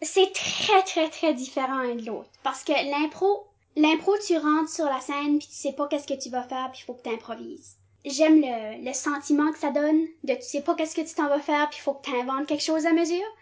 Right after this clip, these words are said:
Tandis que l'art dramatique puis la musique,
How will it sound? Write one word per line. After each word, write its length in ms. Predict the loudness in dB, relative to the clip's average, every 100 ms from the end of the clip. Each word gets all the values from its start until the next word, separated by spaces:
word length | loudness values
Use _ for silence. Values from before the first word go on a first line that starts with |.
| _ -20 -14 -2
Tandis 320 | 2 2 2
que 120 | 0
l'art 200 | 2 2
dramatique 460 | 2 2 2 -2 -10 -4
puis 80 | 0
la 120 | 0
musique, 440 | 0 -4 -4 -6